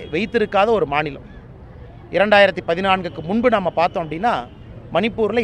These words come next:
எத்தனை சாவுகள் நமக்கு தெரியும். மிலிட்டன்சி ஃபைட்டு, கொலை எல்லாமே நம்ம பார்த்திருக்கோம். குறிப்பாக இரண்டாயிரத்தி பதினாலுக்கு பிறகு தான் மணிப்பூர் என்பது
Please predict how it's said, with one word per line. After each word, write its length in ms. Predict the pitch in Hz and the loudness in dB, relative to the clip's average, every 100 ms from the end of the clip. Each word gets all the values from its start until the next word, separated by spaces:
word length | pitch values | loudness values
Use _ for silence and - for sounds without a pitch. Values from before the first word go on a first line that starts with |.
| 180 | 0
எத்தனை 240 | 220 220 190 | 0 -2 2
சாவுகள் 360 | 170 190 208 233 | 4 4 2 0
நமக்கு 200 | 160 143 147 | -2 -4 -4
தெரியும். 300 | 160 190 202 - - - - 160 | -2 -4 -6 -14 -20 -20 -6 2
மிலிட்டன்சி 440 | 220 220 202 196 175 | 4 4 0 -2 0
ஃபைட்டு, 380 | 160 180 - 202 196 - | 2 2 2 0 0 0
கொலை 220 | 165 196 208 117 | 2 2 0 -4
எல்லாமே 300 | 143 214 247 277 | 2 6 6 4
நம்ம 140 | 202 156 | 0 -2
பார்த்திருக்கோம். 420 | 151 147 139 - - - - - - - - - - - | -4 -4 -10 -16 -20 -20 -20 -20 -20 -20 -18 -18 -12 0
குறிப்பாக 440 | 240 262 254 240 269 | 2 6 6 6 4
இரண்டாயிரத்தி 480 | 214 247 254 240 196 190 | 2 6 6 6 0 0
பதினாலுக்கு 440 | 196 202 190 165 165 | 0 2 0 -2 -2
பிறகு 200 | 196 220 | -2 0
தான் 120 | 254 220 | 0 0
மணிப்பூர் 360 | 190 226 226 196 | -2 -2 -2 -2
என்பது 260 | 180 233 | -2 0